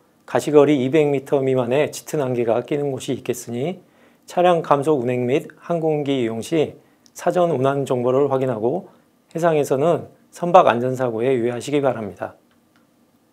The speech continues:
오늘은 오전부터 강원 영동에 비가 시작되겠고 특히 지대가 높은 곳은 비 또는 눈이 내리겠습니다. 한편 오후부터 제주도에도 비가 내리겠고 밤에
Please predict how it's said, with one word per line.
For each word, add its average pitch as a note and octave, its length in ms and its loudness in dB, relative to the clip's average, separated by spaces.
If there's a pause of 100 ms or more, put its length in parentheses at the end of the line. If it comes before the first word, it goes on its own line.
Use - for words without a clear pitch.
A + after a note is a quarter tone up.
(960)
오늘은 F3 400 4
오전부터 D3 720 4
강원 D3 320 2
영동에 C3+ 480 2
비가 B2+ 280 2
시작되겠고 B2+ 880 -2 (400)
특히 F3 400 4
지대가 D3+ 380 6
높은 C#3 280 0
곳은 C#3 440 -4
비 C3+ 180 -4
또는 C#3+ 320 -2
눈이 C3 300 -2
내리겠습니다. A#2+ 920 -6 (760)
한편 F3+ 680 2
오후부터 D3 460 4
제주도에도 C#3+ 640 2
비가 C#3 240 2
내리겠고 A#2+ 760 -2 (280)
밤에 C3 480 0